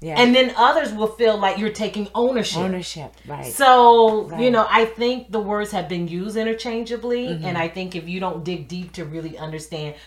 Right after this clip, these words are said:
Speaker 2: the true definition,
Speaker 1: Right.
Speaker 2: you probably have your own preference.
Speaker 1: Right, right. And I think, I think at the end of the day, like you said, it's an acknowledgement that you hear the other person, that you're
Speaker 2: Mm-hmm.
Speaker 1: acknowledging how they feel about it. And even if you didn't mean something in a certain way and it just
Speaker 2: Mm-hmm.
Speaker 1: came across where you've hurt somebody's feelings,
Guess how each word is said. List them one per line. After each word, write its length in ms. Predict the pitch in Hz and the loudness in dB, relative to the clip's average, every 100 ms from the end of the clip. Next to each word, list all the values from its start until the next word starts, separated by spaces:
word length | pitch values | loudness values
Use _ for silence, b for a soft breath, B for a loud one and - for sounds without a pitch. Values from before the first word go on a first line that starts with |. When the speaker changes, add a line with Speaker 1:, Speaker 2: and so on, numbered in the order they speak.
| B | B
Speaker 2:
the 80 | 151 | -10
true 300 | 151 202 175 | -8 -8 -6
definition, 880 | 175 165 160 151 160 175 240 233 226 | -4 -4 -4 -6 -6 -6 -8 -8 -10
Speaker 1:
Right. 140 | - 131 | -10 -8
Speaker 2:
you 100 | 285 | 2
probably 440 | 370 392 302 254 | 4 4 4 0
have 260 | 262 233 240 | 2 0 2
your 120 | 240 | 2
own 200 | 247 294 | 2 -2
preference. 460 | - 143 - - - | -6 -6 -6 -18 -6
Speaker 1:
Right, 460 | 190 180 131 117 - _ | 2 2 2 -4 -14 _
right. 340 | 170 160 143 131 | -10 -8 -8 2
And 120 | 208 | 4
I 60 | 247 | 4
think, 320 | 294 277 - | 2 -4 -4
I 80 | 202 | -4
think 220 | 202 220 | -2 -2
at 160 | 180 185 | -2 -2
the 60 | |
end 120 | 170 165 | -4 -4
of 60 | |
the 80 | 156 | -8
day, 140 | 147 143 | -6 -6
like 160 | 135 | -6
you 40 | 147 | -10
said, 240 | - 120 | -8 -8
it's 180 | 156 151 | -8 -10
an 60 | 147 | -12
acknowledgement 840 | 143 143 139 143 147 - 147 143 B B | -12 -10 -6 -4 -6 -8 -12 -12 B B
that 260 | - 147 - | -10 -10 -10
you 60 | 143 | -16
hear 360 | 139 - 151 147 | -16 -8 -4 -4
the 140 | 147 | -4
other 140 | 139 | -8
person, 580 | 139 - 135 139 143 135 | -14 -12 -14 -14 -16 -14
that 100 | 131 | -10
you're 160 | 170 165 | -8 -6
Speaker 2:
Mm-hmm. 120 | 165 | -8
Speaker 1:
acknowledging 440 | 139 139 147 147 147 | -6 -8 -8 -10 -12
how 180 | 147 127 | -10 -10
they 140 | 127 | -12
feel 420 | - - 156 151 | -12 -8 -4 -4
about 400 | 147 143 139 135 | -4 -8 -10 -10
it. 160 | 139 131 B B | -12 -14 B B
And 200 | 170 175 | -8 -6
even 480 | 196 214 226 233 208 | -6 -6 -4 -4 -6
if 260 | 175 165 160 | -6 -6 -6
you 100 | 165 | -10
didn't 460 | 156 151 143 139 143 | -8 -10 -10 -12 -10
mean 320 | 147 160 165 | -10 -10 -10
something 440 | - 170 160 165 | -8 -10 -8 -10
in 80 | 160 | -10
a 80 | 151 | -10
certain 480 | - 160 - 156 139 | -10 -10 -10 -14 -10
way 260 | 135 147 | -8 -6
and 80 | 165 | -6
it 60 | 139 | -8
just 160 | 185 | -10
Speaker 2:
Mm-hmm. 80 | 190 | -8
Speaker 1:
came 100 | 143 | -8
across 420 | 127 - 143 143 | -10 -6 -4 -4
where 120 | - 135 | -8 -16
you've 100 | - | -12
hurt 240 | 156 - | -12 -12
somebody's 380 | - 131 117 113 | -12 -12 -12 -10
feelings, 420 | 151 143 147 147 | -8 -8 -10 -16